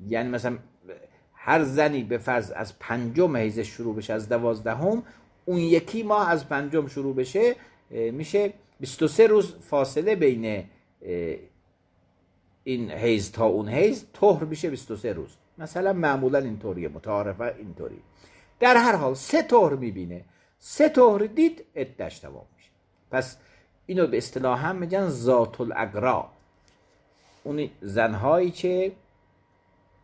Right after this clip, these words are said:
صاحب گرعن، صاحب حیضن و حیضشون هم مستقیمه، یعنی منظمه، هم حیض می‌بینن هم حیضشون منظم.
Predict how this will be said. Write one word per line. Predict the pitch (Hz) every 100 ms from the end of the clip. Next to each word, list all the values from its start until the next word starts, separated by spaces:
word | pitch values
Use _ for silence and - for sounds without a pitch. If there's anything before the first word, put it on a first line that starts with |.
| _ _ _ _ _ _ _ - - 76 82 80 _
صاحب | - 127 120 113 123
گرعن، | 107 107 160 147 170 175 - _
صاحب | - - 113 101 104
حیضن | 104 95 143 175 180 180 180 185 - _ _ _ _ - 98 113
و | 139 156 156 156 160 - _ _ - 95 87
حیضشون | - 139 180 156 151 - 160
هم | 160 170
مستقیمه، | 160 113 - - 101 117 117 90 85 71 78
یعنی | 101 110
منظمه، | 107 104 95 85 110 90 64 _ _ _ _ _ _ _ _
هم | - 127 131
حیض | 101 127 170 175
می‌بینن | 208 214 220 226
هم | 160 180 170
حیضشون | 147 139 131 165
منظم. | 120 85 67 -